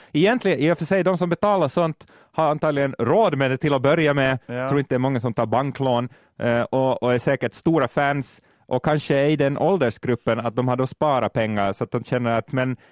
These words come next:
Speaker 1: jag kan lägga tvåtusen trehundra eller vad det var
Speaker 2: Ja.
Speaker 1: på en spelning. Och det gör inget. Jag kommer inte att märka det imorgon när jag vaknar.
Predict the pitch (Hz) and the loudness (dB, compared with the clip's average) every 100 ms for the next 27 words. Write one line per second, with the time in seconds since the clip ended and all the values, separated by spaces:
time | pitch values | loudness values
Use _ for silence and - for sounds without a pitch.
0 | _ - 123 214 175 160 170 120 - 117 | _ -6 -2 -2 0 0 0 -4 -2 -2
1 | - 101 - 101 95 _ _ - 101 95 | -2 -4 -2 -2 -4 _ _ -4 -2 -2
2 | 95 90 87 90 92 87 85 90 123 120 | -2 -2 -2 -2 -2 -2 -4 -6 -4 -4
3 | 104 - 104 101 - 110 98 92 95 120 | -4 -6 -4 -4 -4 -4 -2 -2 -2 -2
4 | 139 131 185 123 104 113 180 175 165 165 | 0 2 2 0 0 -2 -2 -2 -2 -2
5 | 180 190 147 127 123 131 113 107 98 98 | -2 -2 0 0 0 0 0 0 0 0
6 | 90 98 85 | -2 -4 -4